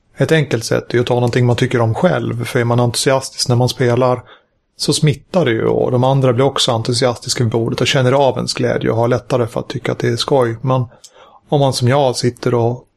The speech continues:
ja, har så många favoritspel att det blir fortfarande svårt att välja, hur ska man då göra? Ja, inte så lätt. Och bara för att det är ett spel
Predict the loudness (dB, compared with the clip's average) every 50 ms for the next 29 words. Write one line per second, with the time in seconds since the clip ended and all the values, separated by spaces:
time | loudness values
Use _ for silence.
0 | _ _ _ _ _ -4 -4 -4 -6 -12 _ _ _ _ _ _ _ _ 0 0
1 | 0 2 2 2 2 4 2 2 0 0 0 2 2 0 0 -2 -4 -2 0 0
2 | 2 2 0 -2 -2 -2 0 2 2 2 2 0 -2 -4 -4 -2 -2 -2 -2 0
3 | 0 2 2 4 4 2 2 0 0 0 0 0 0 0 -2 -2 0 0 2 2
4 | 2 2 2 2 0 0 0 -2 0 0 2 2 2 2 2 2 0 0 0 0
5 | 0 0 -2 -4 -6 -8 -12 _ _ _ _ _ _ _ _ -4 -2 0 0 0
6 | -2 -4 -8 _ _ _ _ _ _ _ _ _ 2 2 4 4 4 4 4 4
7 | 4 2 2 0 -4 _ _ -14 -12 -12 -12 -14 _ _ _ _ _ _ _ _
8 | _ _ -18 -6 -2 0 2 2 0 -2 -2 -2 -2 -2 0 2 2 2 2 2
9 | 2 4 4 4 4 2 0 0 -4 -8 _ _ _ _ _ _ -6 -4 -4 -2
10 | 0 0 2 2 2 0 0 -2 -4